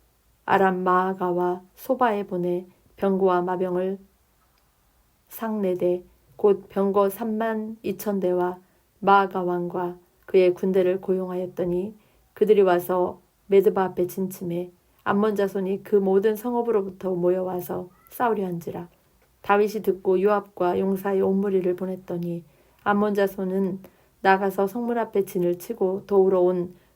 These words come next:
여러 왕은 따로 들에 있더라. 요압이 앞뒤에 친 저-, 적진을 보고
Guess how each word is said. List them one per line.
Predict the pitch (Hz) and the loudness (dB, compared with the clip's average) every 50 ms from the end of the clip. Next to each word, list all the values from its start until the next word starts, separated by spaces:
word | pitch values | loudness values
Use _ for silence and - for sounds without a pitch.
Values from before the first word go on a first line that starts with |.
| _ - | _ 0
여러 | 202 196 202 208 | 2 4 4 4
왕은 | 196 180 175 170 170 175 175 175 175 180 175 - _ - | 4 2 0 0 0 0 0 0 -2 -4 -8 -14 _ -4
따로 | - 214 208 196 190 190 | -2 0 0 0 0 -2
들에 | 190 - 190 185 185 180 | 0 0 0 2 2 0
있더라. | 175 175 - 175 175 170 170 - _ _ _ _ _ _ _ _ _ - | 0 -2 -4 -8 -8 -8 -10 -12 _ _ _ _ _ _ _ _ _ 0
요압이 | - 220 220 220 208 208 214 202 202 196 196 190 | 4 6 6 6 6 2 0 0 2 2 0 2
앞뒤에 | - 196 196 - - - 208 202 196 196 | 0 -2 -2 -2 -4 2 2 4 4 4
친 | 196 - - 220 208 202 | 0 -2 -6 -4 -4 -4
저-, | 196 - 208 - - - | -4 -6 -8 -8 -8 -6
적진을 | - - 175 - - - 208 196 190 190 185 | 0 0 0 0 0 -2 0 2 2 0 0
보고 | 190 180 175 175 - 170 165 175 175 | -2 -4 -6 -4 -4 -4 -4 -4 -8